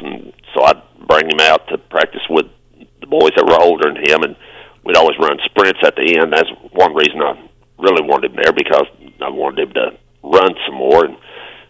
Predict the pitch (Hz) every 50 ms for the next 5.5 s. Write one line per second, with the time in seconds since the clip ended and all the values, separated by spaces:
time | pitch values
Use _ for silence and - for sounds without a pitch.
0 | _ - - - 65 65 62 - 64 65 62 60 60 58 - _ _ _ _ _
1 | - 80 92 95 - 90 98 95 - - - 95 85 80 - 76 - - 80 76
2 | 76 82 - - - - - - - 82 80 76 73 73 69 - 69 69 67 67
3 | - - _ _ _ _ _ _ - - - - 139 - - _ _ _ _ _
4 | _ - - - 80 78 80 90 82 78 78 73 76 87 82 78 76 71 - -
5 | 90 78 76 87 90 - - - -